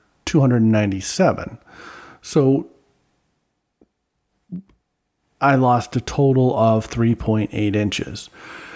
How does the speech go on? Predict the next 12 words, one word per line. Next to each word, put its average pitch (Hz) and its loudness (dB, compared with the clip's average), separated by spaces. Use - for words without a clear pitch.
And, 156 0
and 156 2
it's 139 -2
strange 180 2
because 120 -2
some 160 2
of 160 0
the 160 2
areas, 127 -2
um, 104 -4
I 120 2
lost 110 0